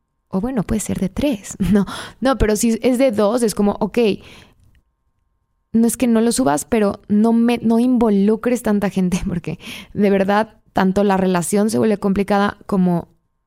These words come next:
el breakup se vuelve complicado. Y contarle a tus siete amigas es como, y todo el mundo te va a dar una opinión diferente y to-, no, no lo hagas.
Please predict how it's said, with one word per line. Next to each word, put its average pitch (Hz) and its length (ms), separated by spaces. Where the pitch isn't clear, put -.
el 190 140
breakup 180 340
se - 120
vuelve 175 220
complicado. 175 680
Y 208 140
contarle 196 520
a - 80
tus 208 140
siete 226 420
amigas 247 600
es 196 140
como, 202 200
y 208 100
todo 202 120
el 208 40
mundo 208 160
te 214 60
va 196 40
a - 20
dar 190 80
una 180 100
opinión 180 340
diferente 247 540
y 208 100
to-, - 160
no, 208 640
no 254 160
lo 311 140
hagas. 254 460